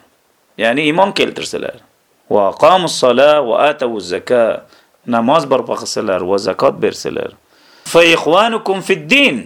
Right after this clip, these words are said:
bular sizlarning birodarlaringiz, diniy birodarlaringiz. Pasport birodarlar, vatan birodarlar degan narsa yo'q shariatda. Musulmon bo'lsa,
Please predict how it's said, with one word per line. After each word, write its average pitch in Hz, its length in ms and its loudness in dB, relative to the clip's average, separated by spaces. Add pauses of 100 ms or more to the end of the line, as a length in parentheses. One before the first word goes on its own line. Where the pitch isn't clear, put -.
(680)
bular 147 340 0
sizlarning 143 960 0 (640)
birodarlaringiz, 104 1080 -2
diniy 110 380 -2
birodarlaringiz. 98 1040 0 (640)
Pasport 156 460 0 (100)
birodarlar, 110 680 -2 (560)
vatan 139 400 2
birodarlar 101 520 0
degan 117 300 0
narsa 131 300 2
yo'q 330 280 2
shariatda. - 500 -6 (880)
Musulmon 196 640 2
bo'lsa, 190 480 0